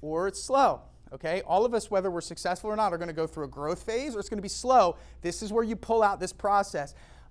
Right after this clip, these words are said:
"All right, Missus Jones, I understand you wanna get some more estimates or you need to think about it. May I ask you a question?" Guys, this is the most powerful question in sales. Figure out what the budget is,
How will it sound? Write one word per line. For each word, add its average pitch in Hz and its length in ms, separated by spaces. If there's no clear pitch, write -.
"All 302 80
right, 226 240
Missus 185 240
Jones, 190 240
I 196 60
understand 208 360
you 190 60
wanna 185 140
get 170 160
some - 100
more 175 160
estimates 160 380
or - 20
you 160 80
need 165 80
to - 60
think 151 160
about 147 240
it. 165 60
May 247 100
I - 20
ask 415 160
you 349 80
a 185 60
question?" 185 480
Guys, 180 160
this 208 120
is - 20
the 226 60
most 185 180
powerful 185 400
question 165 340
in 139 80
sales. - 460
Figure 208 220
out 226 80
what 196 80
the - 60
budget 175 360
is, - 280